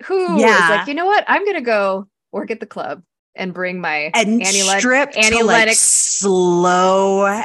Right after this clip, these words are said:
Speaker 2: Annie Lennox songs. <laughs>
Speaker 1: bring my Annie Lennox choreography to the forefront." And she does strip, you know, but, like, she has,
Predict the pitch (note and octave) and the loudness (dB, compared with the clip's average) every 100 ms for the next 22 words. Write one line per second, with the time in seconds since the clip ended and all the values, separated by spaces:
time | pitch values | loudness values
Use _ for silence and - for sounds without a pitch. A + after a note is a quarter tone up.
0 | - E3+ D#3+ E3 D#3+ D#3 C#3 C#3 - - | -6 -2 0 0 0 -2 -2 -2 -4 -6
1 | - - B2 F2+ C#3 G#3+ - - _ - | -4 -4 -6 -8 -8 -4 -4 -6 _ -10
2 | - - _ _ _ - - - - A#3+ | -8 -8 _ _ _ -10 -10 -10 -10 -4
3 | B3 A#3 F#3+ F#3+ F#3+ G3 F#3 F3+ F3 - | -2 0 -2 -2 -2 -2 -2 -4 -6 -8
4 | G3+ F#3 F3 F3 F#3 F#3+ F3+ E3+ E3+ _ | -4 -2 -2 -4 -8 -8 -10 -12 -14 _
5 | - A3 F#3 G3 F#3 F3+ D#3 - A#3+ C#4 | -10 -8 -6 -4 -4 -6 -8 -6 -4 -2
6 | G4 A4 B4 - A#3+ G#3+ F#3+ - A#3+ G#3 | 2 2 0 -2 0 0 -2 -2 -2 0
7 | G3+ G3+ G3+ A3 A3+ - - C4+ B3 | 0 0 -2 -4 -6 -10 -6 -4 -4